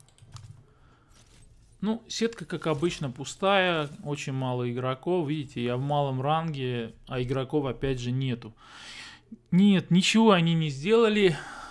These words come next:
можно сказать, констатировать, констатировать факт, что лофты пока что просто зарылись в песок головой,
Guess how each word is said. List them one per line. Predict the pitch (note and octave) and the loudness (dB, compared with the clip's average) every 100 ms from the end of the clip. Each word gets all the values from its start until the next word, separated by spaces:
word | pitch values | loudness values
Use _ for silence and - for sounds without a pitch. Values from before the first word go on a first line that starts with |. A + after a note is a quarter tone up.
| - - | -16 -8
можно | E3+ F3+ D3 D#3+ | -4 -2 -2 -6
сказать, | - - D#3+ D3 D#3 D#3 | -6 -4 -2 0 -2 -2
констатировать, | E3 - E3+ D3+ E3 D#3+ D3+ D3+ D3+ D3+ | -8 -4 -4 -2 -2 0 0 -2 -4 -10
констатировать | D#3 D3+ D#3+ D3+ E3+ E3 D#3 D3+ | -8 -6 -8 -6 -6 -4 -6 -6
факт, | - D3 D3 - | -2 -2 -2 -10
что | - - D3 C#3 - - - - - - | -18 -6 -4 -4 -6 -20 -20 -20 -20 -8
лофты | C#3 D#3 D3+ - B2+ B2 - _ - - _ _ - | 0 2 2 -2 -4 -6 -16 _ -20 -20 _ _ 0
пока | D3+ D3+ D#3 | 0 4 2
что | - C#3+ | 2 -4
просто | B2+ D3 D3 C#3+ C#3 A#2+ | -4 0 0 -2 -6 -4
зарылись | A#2 C#3 C#3+ B2 - | -2 0 0 -2 -8
в | |
песок | C#3 - D3 B2+ | -10 -4 -2 0
головой, | C3 C3 C#3 D3+ G#3+ A#3 A3 | 0 2 2 4 6 4 2